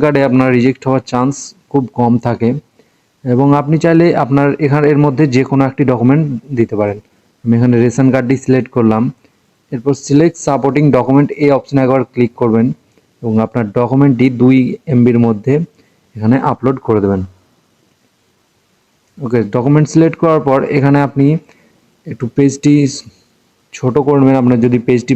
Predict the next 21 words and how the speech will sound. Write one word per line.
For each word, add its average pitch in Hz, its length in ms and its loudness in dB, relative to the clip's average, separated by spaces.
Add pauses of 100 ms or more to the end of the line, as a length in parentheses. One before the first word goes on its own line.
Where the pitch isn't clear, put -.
বড় 117 120 2 (120)
থাকে। 110 200 -2 (600)
এরপর 135 180 2 (100)
just 143 220 0 (360)
<clears throat> 123 380 2
এই 120 60 2 (100)
চেকবক্স 143 400 0
একবার 139 240 2 (100)
ক্লিক 131 300 -2
করবেন। 123 260 2 (1160)
ওকে, 127 160 -4
আমার 113 220 0
পেজটি 127 300 -2
একটু 113 120 -4 (100)
বড় 123 220 2
আছে, 123 160 -6
আমি 120 180 2
পেজটি 120 320 -2
ছোট 117 200 -4 (120)
করে 123 200 0
নিলাম। 110 200 0